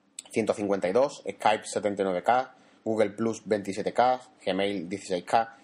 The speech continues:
Eh, obviamente me dice que tengo doscientos y pico de K gastado, pero, eh, si me meto en, en el consumo que he realizado hoy, no tengo doscientos kilobytes, sino que tengo diez megas.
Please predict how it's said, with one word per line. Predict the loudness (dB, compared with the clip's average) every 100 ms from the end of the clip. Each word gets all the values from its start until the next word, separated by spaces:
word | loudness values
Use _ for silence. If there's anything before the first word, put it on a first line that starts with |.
| -20 _ _
Eh, | 0 0 0 0
obviamente | 2 2 0 0 -2 -2 -6
me | -2
dice | -2 0 -2
que | 0
tengo | 0 2 2 0 _ _ _ _ _ _ _ _ _ _ _ _ _ _ -2
doscientos | 0 0 0 0 0
y | -2
pico | 0 2
de | 2
K | 2 0 -4 -20 _ _ _ _ -2
gastado, | 0 2 2 2 0 -6 2
pero, | 2 2 -4 _ _ _ _ _ -2
eh, | 0 2 0 -2
si | -4 -4 -2
me | 0
meto | 0 2 2
en, | 2 -2 -2 -2 -2 -4 -8 -6
en | -4
el | 0 0 0 -2 -4 -4 -4 -4
consumo | -4 -2 0 0
que | 2 0 2
he |
realizado | -2 -4 2 2 2 2
hoy, | 2 2 -2 -12 _ _ _ _ -4
no | 0 2
tengo | 2 2
doscientos | 0 -2 -2 -2
kilobytes, | 2 2 2 0 -10 _
sino | -4 -2
que | 0
tengo | 2 0
diez | 2 -2
megas. | 0 0 -2 -6